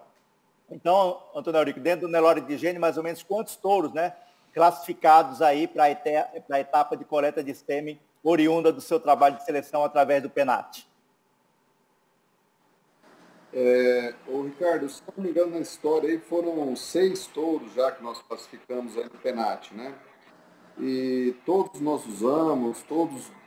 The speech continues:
Speaker 2: deram resultado positivo. Óbvio que num volume desse aí uns ficam mais, outros acabam caindo mais na graça, até em função de pedigree, função até de, de,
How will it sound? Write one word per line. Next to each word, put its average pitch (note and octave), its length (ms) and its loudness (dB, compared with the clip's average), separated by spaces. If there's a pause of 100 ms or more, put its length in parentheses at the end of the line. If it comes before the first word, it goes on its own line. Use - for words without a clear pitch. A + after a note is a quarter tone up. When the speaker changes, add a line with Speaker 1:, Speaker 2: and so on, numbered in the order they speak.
(120)
Speaker 2:
deram C#3 280 0
resultado B2 580 -2
positivo. C#3+ 540 -2
Óbvio F#3+ 320 2
que - 120 -12
num C#3+ 160 -4
volume C#3 340 2
desse C#3+ 320 0
aí D3+ 160 0
uns D#3+ 140 -8
ficam D3+ 300 -6
mais, - 440 -10
outros - 300 -16
acabam C3 300 -6
caindo B2+ 280 -10
mais A#2+ 240 -6
na A2 120 -16
graça, A#2+ 360 -2
até B2+ 140 -12
em C3+ 60 -10 (320)
função C3 280 -4
de B2+ 60 -6
pedigree, A#2+ 720 0 (500)
função C3 360 -2 (120)
até B2+ 260 0
de, A#2+ 260 -4
de, G#2+ 640 -2